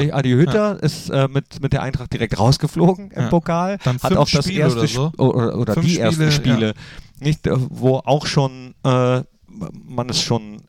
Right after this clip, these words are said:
Speaker 2: unken hörte.
Speaker 1: Ich dachte, der w-, der würde jetzt entlassen wor-, äh,
Speaker 2: Ha-,
Speaker 1: werden.
Speaker 2: hab ich auch gedacht
Speaker 1: Ja.
Speaker 2: und, äh, ja, danach hat man gesehen, als, ähm, die Mannschaft dann verstanden hat, was, was, was er wollte, wo, wo es da hingegangen ist. Von daher, äh,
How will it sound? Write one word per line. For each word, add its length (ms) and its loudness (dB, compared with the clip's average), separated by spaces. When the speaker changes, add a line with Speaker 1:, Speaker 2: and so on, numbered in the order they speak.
Speaker 2:
unken 400 0
hörte. 360 2
Speaker 1:
Ich 80 0
dachte, 280 -2
der 200 -2
w-, 100 -8
der 220 -4
würde 180 -2
jetzt 220 -4
entlassen 460 -6
wor-, 180 -8
äh, 100 -2
Speaker 2:
Ha-, 60 0
Speaker 1:
werden. 340 -8
Speaker 2:
hab 160 2
ich 140 2
auch 180 2
gedacht 300 -2
Speaker 1:
Ja. 100 -4
Speaker 2:
und, 520 -6
äh, 300 2
ja, 180 2
danach 300 -2
hat 120 -6
man 140 -6
gesehen, 420 -6
als, 540 -10
ähm, 260 -4
die 100 4
Mannschaft 440 -4
dann 100 -2
verstanden 440 -4
hat, 180 -4
was, 220 -4
was, 160 -10
was 140 -4
er 200 -2
wollte, 380 -2
wo, 200 -6
wo 180 0
es 100 -2
da 220 -4
hingegangen 500 -6
ist. 160 -10
Von 140 -2
daher, 460 0
äh, 180 0